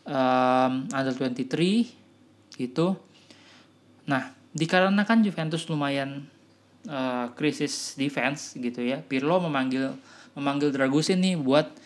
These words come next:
Champions League tahun lalu, dua Desember dua ribu dua puluh.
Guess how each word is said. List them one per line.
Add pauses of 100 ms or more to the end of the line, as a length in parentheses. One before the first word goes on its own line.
(360)
Champions
League
tahun (520)
lalu,
dua
Desember
dua
ribu (240)
dua (720)
puluh.